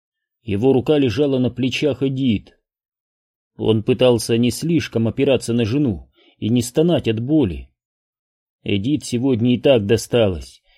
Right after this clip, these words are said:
и, в конце концов, боль пройдет. Еще таблетка, хорошо выспаться ночью, и к утру он более или менее придет в себя.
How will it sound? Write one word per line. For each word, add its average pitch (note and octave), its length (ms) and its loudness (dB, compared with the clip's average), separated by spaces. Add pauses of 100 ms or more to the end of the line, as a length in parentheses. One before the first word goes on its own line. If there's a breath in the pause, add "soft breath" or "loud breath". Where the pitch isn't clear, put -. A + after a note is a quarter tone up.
(140)
и, C3+ 220 -2
в - 100 -18
конце B2+ 320 0
концов, B2 580 0
боль B2 320 0
пройдет. B2+ 800 0 (720)
Еще G2+ 420 -2
таблетка, A#2+ 1000 0
хорошо A#2+ 420 0
выспаться D3 580 0
ночью, C3 720 -2 (400)
и D#3 300 0
к E3+ 100 -4
утру D#3 600 2
он C3 360 2
более D#3+ 520 4
или A#2 180 4
менее D#3 420 2
придет C3+ 460 2
в - 80 -20
себя. G2 500 -2